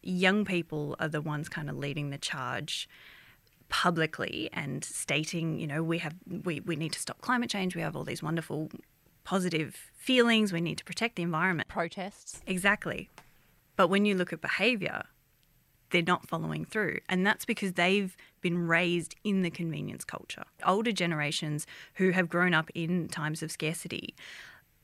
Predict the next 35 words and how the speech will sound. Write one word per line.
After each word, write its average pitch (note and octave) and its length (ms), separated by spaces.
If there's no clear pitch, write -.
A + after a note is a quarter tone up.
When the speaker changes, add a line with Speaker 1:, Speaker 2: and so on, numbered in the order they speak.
Speaker 1:
know A3 560
how G#3 320
to, G3 500
uh, F#3 60
know, A3+ 260
it's A#3 180
not B3+ 200
necessarily A3+ 560
about F3+ 300
the, F3+ 240
the F3+ 100
value F3 360
or E3 80
their E3 160
attitude. E3 420
So E3+ 100
regardless G#3 460
of F#3 100
whether F3 180
they F3 140
think E3+ 200
climate F3 300
change E3 220
is E3 80
bad D3 300
or D3+ 220
waste F3+ 600
is F3+ 160
bad, - 500
they G#3+ 300
have G3+ 280
lived A3 360
in G#3 140
a G3 40
time F3 520